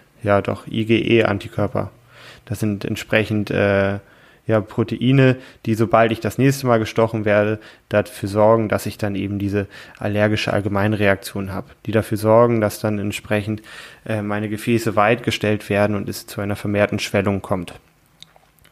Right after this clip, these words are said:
Also das heißt, da der erste Stich, es muss nicht unbedingt was passieren, aber ab dem zweiten Stich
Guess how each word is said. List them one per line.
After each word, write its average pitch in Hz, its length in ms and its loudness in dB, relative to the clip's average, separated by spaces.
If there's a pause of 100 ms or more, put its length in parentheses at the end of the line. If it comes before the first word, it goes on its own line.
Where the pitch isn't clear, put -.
(280)
Also 107 200 -2
das 104 180 0
heißt, 120 340 2
da 120 440 2
der - 100 -2
erste 113 320 0
Stich, 139 380 -2 (280)
es - 140 -4
muss 127 220 2
nicht 120 160 -2
unbedingt 113 320 2
was 110 140 2
passieren, 110 420 -2 (360)
aber 104 200 2
ab 104 160 0
dem 101 120 -6
zweiten 107 380 2
Stich - 300 -6